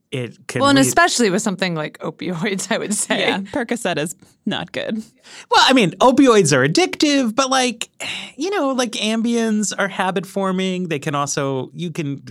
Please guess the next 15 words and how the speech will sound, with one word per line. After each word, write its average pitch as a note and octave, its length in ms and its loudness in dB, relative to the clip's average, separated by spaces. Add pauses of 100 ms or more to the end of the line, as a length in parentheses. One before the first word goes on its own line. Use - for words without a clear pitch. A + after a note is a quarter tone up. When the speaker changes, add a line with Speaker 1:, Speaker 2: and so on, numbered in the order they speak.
Speaker 1:
like, - 200 -16
kill D#3+ 200 -8
people E3+ 500 -6
if - 180 -10
you D3 220 -6 (260)
take D3+ 160 -8
that D3 140 -6
kind D3+ 140 -4
of C3 40 -4
stuff C3+ 540 -4
in D3+ 80 -4
the D3 80 -4
wrong C#3 300 -2
thing. D3+ 320 -2
But A3 120 -4